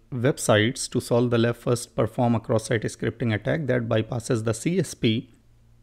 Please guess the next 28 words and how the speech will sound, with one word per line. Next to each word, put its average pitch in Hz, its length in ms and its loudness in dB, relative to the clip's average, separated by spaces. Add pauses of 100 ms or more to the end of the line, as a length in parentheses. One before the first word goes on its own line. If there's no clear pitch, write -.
(380)
and 123 320 4
exfiltrate 135 680 0
the 131 80 2
simulated 123 600 2
victim 123 340 2
user 117 320 0
C 113 200 -2
S 107 120 -4
R 117 160 0
F - 160 -6
token 147 400 0 (340)
by 120 140 2
using 120 400 2
burp 113 300 2
collaborator. 120 760 -2 (560)
Um, 120 540 2
we 127 160 2
then 170 260 6
need 151 280 4
to 156 80 -4
change 131 420 4
the 127 160 4
simulated 120 540 2
user's 113 480 0
email 113 340 2
address 117 560 0 (100)
to 113 280 2
this. - 460 -4